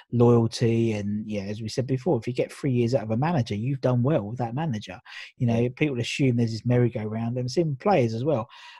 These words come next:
Speaker 1: Um, and, you know, they've got a short career now, shorter than I think than before. In the eight, you know, the old, more experienced players, they were going, you know, Billy was forty-one when he retired, you know,
Speaker 2: Yeah.
Speaker 1: and that was, that was,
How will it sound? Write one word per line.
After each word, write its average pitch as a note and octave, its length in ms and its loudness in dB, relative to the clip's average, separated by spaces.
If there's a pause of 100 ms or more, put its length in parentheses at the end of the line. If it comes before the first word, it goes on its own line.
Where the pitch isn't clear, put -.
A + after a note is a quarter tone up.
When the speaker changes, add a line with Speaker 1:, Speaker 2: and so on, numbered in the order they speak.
(120)
Speaker 1:
Um, B2+ 460 4 (480)
and, D#3 280 -6
you E3+ 80 -2
know, C#3 80 2
they've D3 120 0
got - 140 0
a F3+ 60 -6
short - 300 -2
career A2+ 340 0
now, A#2+ 140 2
shorter C#3 440 -2
than A#2+ 140 2
I A2+ 60 0
think B2 300 -2
than A2+ 180 -6
before. A#2 580 -4 (440)
In B2 100 -4
the B2 120 2
eight, B2+ 220 0
you B2+ 100 -4
know, A2+ 100 -6
the A#2+ 140 -2
old, C3 340 2
more C3 160 0
experienced B2+ 640 -2
players, A#2+ 420 -2 (380)
they D3+ 100 4
were B2 100 4
going, B2+ 400 4
you C3+ 100 -4
know, G#2+ 160 -4 (160)
Billy C3 320 2
was A#2+ 120 -10
forty-one C3+ 520 -2
when G#2+ 100 -2
he G#2+ 80 -4
retired, G#2+ 480 -4
you B2+ 60 -4
know, A#2+ 80 0
Speaker 2:
Yeah. A#2 80 0
Speaker 1:
and A#2 180 -4
that D3+ 160 -6
was, C3 220 -4
that B2+ 120 -14
was, C#3 200 -10